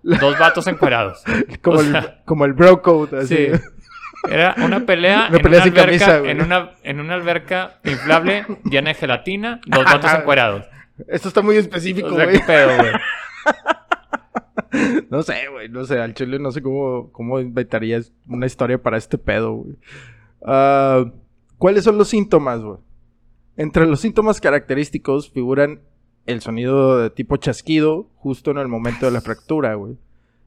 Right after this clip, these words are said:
Speaker 2: Acompañado por un dolor intenso,
Speaker 1: Ay.
Speaker 2: seguido de hinchazón
Speaker 1: Ya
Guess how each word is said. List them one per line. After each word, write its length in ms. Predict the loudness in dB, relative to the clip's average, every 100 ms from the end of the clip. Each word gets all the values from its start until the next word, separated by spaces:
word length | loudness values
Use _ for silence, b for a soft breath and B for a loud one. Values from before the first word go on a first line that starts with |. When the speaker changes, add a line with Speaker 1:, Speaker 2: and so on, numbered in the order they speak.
| -16
Speaker 2:
Acompañado 600 | -8 -6 -4 0 0 0
por 100 | -2
un 100 | -2
dolor 260 | -2 0 -2
intenso, 520 | -2 -2 -2 -4 -8
Speaker 1:
Ay. 1600 | -10 -14 -14 -16 -20 -20 -20 -20 -18 -18 -18 -20 -20 -20 -20 -16 -6
Speaker 2:
seguido 540 | -4 -4 -4 -2 -2
de 100 | -2
hinchazón 600 | -4 -2 0 2 0 -4 _ _ _
Speaker 1:
Ya 400 | -20 -20 -20 -20